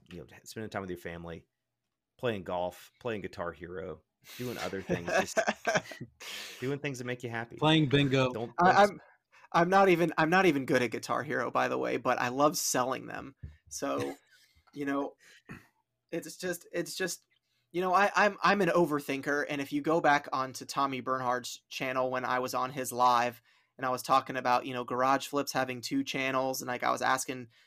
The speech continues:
Speaker 2: you know, deep questions and stuff, it's just my personality to overthink stuff. And I've, I'm finally getting to a place where I'm just focusing on myself and, and,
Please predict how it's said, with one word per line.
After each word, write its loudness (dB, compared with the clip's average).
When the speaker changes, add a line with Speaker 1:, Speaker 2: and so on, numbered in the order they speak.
Speaker 2:
you -6
know, -2
deep -2
questions -4
and -12
stuff, -6
it's -10
just -4
my -2
personality -2
to -4
overthink -2
stuff. -4
And -8
I've, -6
I'm -12
finally 2
getting -2
to -10
a -10
place -12
where -6
I'm -4
just -4
focusing 0
on -2
myself -4
and, -12
and, -12